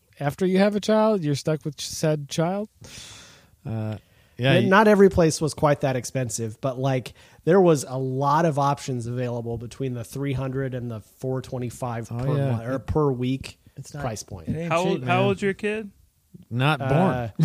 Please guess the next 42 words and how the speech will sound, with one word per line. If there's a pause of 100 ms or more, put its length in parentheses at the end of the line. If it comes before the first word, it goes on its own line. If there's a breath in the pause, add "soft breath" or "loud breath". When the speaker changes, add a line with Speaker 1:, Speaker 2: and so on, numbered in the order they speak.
(160)
Speaker 3:
Oh,
yeah,
it's
not,
Speaker 2:
neg-
Speaker 3:
you
don't
have
a
kid
yet.
Speaker 2:
<laughs>
Negative
months?
I
Speaker 3:
Why
Speaker 2:
don't
Speaker 3:
are
you
Speaker 2:
know.
Speaker 1:
Yeah.
Speaker 3:
looking
at (120)
up
stuff
you
don't
even
need
to
do
yet? (120)
That's
not
how
racers
do
things. (100)
Speaker 1:
<laughs>
That's
very
true.